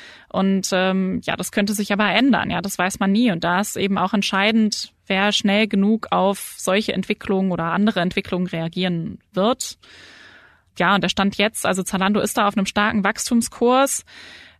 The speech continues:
will den Außenumsatz, also die Menge aller Waren, die über Zalando verkauft werden, bis zweitausendfünfundzwanzig verdreifachen. Und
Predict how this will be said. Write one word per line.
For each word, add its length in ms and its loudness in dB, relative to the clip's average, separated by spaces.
will 120 2
den 160 2
Außenumsatz, 1160 2
also 260 2
die 140 0
Menge 560 2
aller 400 2
Waren, 400 2
die 340 0
über 220 -2
Zalando 340 0
verkauft 540 -2
werden, 380 2
bis 400 -6
zweitausendfünfundzwanzig 1080 -2
verdreifachen. 920 -2
Und 840 0